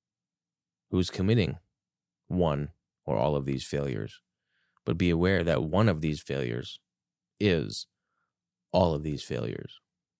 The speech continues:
And you know what? You don't even have to necessarily be in a quote-unquote leadership position to be a leader. You may possess leadership qualities.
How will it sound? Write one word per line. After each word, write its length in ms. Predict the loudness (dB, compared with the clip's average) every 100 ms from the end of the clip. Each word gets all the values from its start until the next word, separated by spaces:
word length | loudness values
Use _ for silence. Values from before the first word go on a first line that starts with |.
| _ _ _ _ -12 0
And 100 | 4
you 40 |
know 80 | 4
what? 220 | 4 0
You 120 | -2 2
don't 160 | 4
even 160 | 2 2
have 260 | 0 -2 -2
to 100 | -2
necessarily 520 | 0 0 0 0 -2
be 580 | -2 0 0 0 -4 -8 _ _ _ _ _ _ _ _ _ _ _ 2
in 140 | 4
a 160 | 4 2
quote-unquote 720 | 2 2 2 0 0 0 0
leadership 580 | 2 2 2 -2 -4 -6
position 720 | -2 0 0 -2 -4 -6 -8 _ _ _ _ _ _ _ _ _ _
to 120 | 0
be 380 | 2 4 4 2
a 40 |
leader. 680 | 2 2 2 2 0 -2 -8 _ _ _ _ _ _ _
You 100 | -4
may 260 | 0 0 -2
possess 460 | -6 -2 -2 -2
leadership 560 | -2 -2 -2 -2 -4 -4
qualities. 760 | -2 0 2 0 0 -2 -4